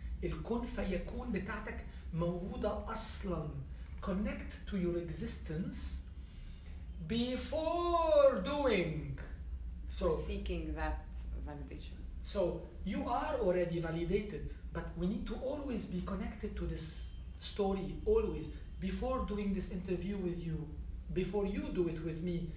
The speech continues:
Speaker 1: before you contact whomever علشان تعملي معاه انترفيو بكرة. It's about I am a valuable being and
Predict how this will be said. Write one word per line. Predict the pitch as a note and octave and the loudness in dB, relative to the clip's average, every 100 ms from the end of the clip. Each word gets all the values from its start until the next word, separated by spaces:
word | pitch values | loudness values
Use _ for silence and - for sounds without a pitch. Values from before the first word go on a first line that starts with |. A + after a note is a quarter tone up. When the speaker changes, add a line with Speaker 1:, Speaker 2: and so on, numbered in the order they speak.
| - - | -8 -4
Speaker 1:
before | F3+ F3+ G#3+ G#3+ G#3 - - - | -4 0 4 4 2 -4 -8 -4
you | F#3 F#3+ | -2 0
contact | F#3+ F#3+ G#3+ G#3+ - - - - | 0 2 2 2 -2 -8 -8 -2
whomever | G3 G#3+ F#3 E3 | 0 2 2 0
علشان | D#3+ D#3 E3+ | -2 -4 -4
تعملي | E3 F3 F3 | -2 -2 -2
معاه | E3+ E3 | -2 -2
انترفيو | E3 D#3 F#3+ | -2 -2 0
بكرة. | E3+ E3 D3+ - - - - - - - - - | 0 -2 -4 -6 -6 -6 -4 -2 -4 -6 -8 -8
It's | D3+ - - G#3 | -8 -8 -4 0
about | G3 G#3 G#3 - - - - - - | 2 2 0 -6 -6 -6 -8 -10 -2
I | A#3+ B3 A#3+ | 0 2 2
am | A#3 | 0
a | |
valuable | F3+ E3+ E3+ D3 - | 0 0 0 -2 -4
being | A#3 F#3 E3 F#3 - - - - D#3 | -2 0 0 -2 -4 -10 -10 -10 -6
and | D#3+ D#3+ D#3+ | -2 0 -2